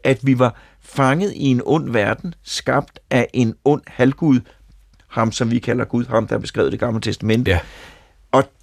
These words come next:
Speaker 1: det skulle vi slippe væk fra, og derfor skulle vi faktisk gøre det modsatte af, hvad han siger.
Speaker 2: Nemlig.
Speaker 1: Og det er de ti bud bagfra.
Speaker 2: Ja, de ti bud bagfra. Altså
Speaker 1: Har det været noget med ti mennesker, øh,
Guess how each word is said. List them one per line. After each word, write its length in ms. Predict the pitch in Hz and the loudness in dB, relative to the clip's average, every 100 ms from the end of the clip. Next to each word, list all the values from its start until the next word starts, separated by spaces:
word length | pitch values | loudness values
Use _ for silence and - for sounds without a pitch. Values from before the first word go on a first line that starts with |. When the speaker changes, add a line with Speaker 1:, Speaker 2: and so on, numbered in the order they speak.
| - | 0
Speaker 1:
det 100 | 175 | 0
skulle 200 | - 170 | 2 -2
vi 60 | |
slippe 240 | 147 139 - | 2 2 4
væk 140 | 139 | 2
fra, 220 | 143 131 - | 2 0 0
og 120 | 131 | 2
derfor 240 | 175 175 | 2 4
skulle 180 | 160 - | 0 0
vi 80 | 139 | 0
faktisk 500 | 131 131 139 147 - - _ _ | 2 -2 -2 -8 -10 -20 _ _
gøre 220 | - 104 123 | 2 2 4
det 80 | |
modsatte 380 | 131 123 127 120 | 4 2 2 0
af, 80 | 92 | -2
hvad 100 | 69 | -2
han 160 | 110 110 | -2 -2
siger. 280 | - 95 | -2 2
Speaker 2:
Nemlig. 340 | 170 208 165 98 - - | 4 4 2 0 -4 -10
Speaker 1:
Og 200 | - 113 | -2 0
det 200 | 156 156 | 4 4
er 200 | 113 123 123 - _ _ | 4 2 0 -8 _ _
de 80 | 131 | -4
ti 260 | - 147 123 | -4 -4 -4
bud 280 | 123 113 117 _ _ | -2 -2 -2 _ _
bagfra. 440 | - - - 90 - | -4 -4 -6 -6 -2
Speaker 2:
Ja, 160 | 123 98 _ _ _ _ | -2 -2 _ _ _ _
de 80 | 139 | -4
ti 200 | - 202 | -2 -4
bud 200 | - 175 | 0 2
bagfra. 440 | 143 113 - - - - - | 4 2 2 -6 -8 -20 -10
Altså 180 | 123 120 | -2 0
Speaker 1:
Har 40 | |
det 180 | 135 160 | 2 4
været 160 | 170 151 | 4 4
noget 140 | 147 | 4
med 80 | 160 | 2
ti 200 | - 180 | -2 -2
mennesker, 560 | 151 135 - 160 143 98 | 0 0 0 -2 0 0
øh, 380 | - 113 107 | 0 0 0